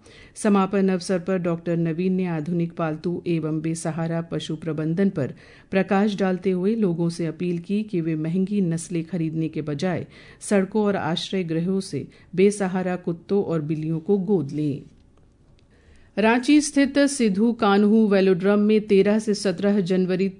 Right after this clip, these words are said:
दो हज़ार छब्बीस तक आयोजित उनहत्तरवीं राष्ट्रीय स्कूल ट्रैक साइकिलिंग प्रतियोगिता में अंडमान निकोबार द्वीप समूह की टीम ने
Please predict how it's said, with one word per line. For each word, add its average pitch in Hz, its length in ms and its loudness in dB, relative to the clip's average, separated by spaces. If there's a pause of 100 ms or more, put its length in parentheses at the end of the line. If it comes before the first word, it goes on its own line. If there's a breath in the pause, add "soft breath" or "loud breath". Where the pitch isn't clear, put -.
दो 180 180 0
हज़ार 170 420 0
छब्बीस 202 500 -2
तक 143 200 -2 (460 loud breath)
आयोजित 220 500 2
उनहत्तरवीं 214 640 4
राष्ट्रीय 196 460 2
स्कूल 202 380 2
ट्रैक 190 320 0
साइकिलिंग 185 500 -2
प्रतियोगिता 170 720 -2
में 208 220 2
अंडमान 185 500 2
निकोबार 185 460 2
द्वीप 170 200 0
समूह 170 300 -2
की 160 140 -6
टीम 202 260 0
ने 143 240 0